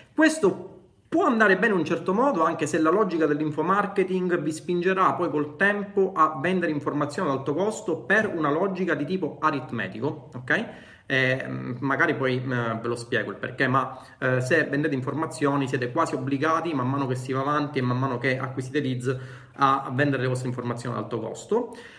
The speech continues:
Eh, ma in generale avete tre possibilità, ovvero avere più clienti, e questa è la cosa che vi sconsiglio assolutamente nel campo delle informazioni. Perché? Perché se voi attirate clienti basso spendenti, acc-, eh, attirate solamente delle, delle rotture di palle,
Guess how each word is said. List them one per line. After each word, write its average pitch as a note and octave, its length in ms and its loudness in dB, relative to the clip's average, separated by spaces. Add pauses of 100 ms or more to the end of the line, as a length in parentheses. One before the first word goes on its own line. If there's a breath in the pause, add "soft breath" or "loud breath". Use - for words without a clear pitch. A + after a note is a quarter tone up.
(140 loud breath)
Eh, E3+ 580 4
ma A3+ 320 4
in G#3+ 120 2
generale F#3 640 4
avete D#3+ 300 2
tre - 140 -2
possibilità, D3 720 0
ovvero D#3 320 0
avere A3 220 4
più D3 160 -4
clienti, C#3+ 600 0
e C#3 160 -4
questa D3+ 300 -2
è C3+ 40 0
la C3+ 140 0
cosa D#3+ 240 0
che B2+ 120 -2
vi C3 240 -4
sconsiglio C#3+ 580 -2
assolutamente C#3 560 -2
nel C3 120 -2
campo D3 280 -4
delle C#3 180 0
informazioni. C3 720 -2
Perché? D3+ 520 -2
Perché - 220 -10
se C3+ 120 -2
voi G#3+ 160 2
attirate C#3+ 580 2
clienti C#3+ 400 0
basso D#3 260 -2
spendenti, C3+ 640 0
acc-, - 280 -6
eh, G3 100 -6
attirate C#3+ 720 2
solamente B2+ 480 2
delle, B2 320 -2
delle B2+ 180 0
rotture C#3 300 -2
di G#2+ 100 -4
palle, B2+ 380 4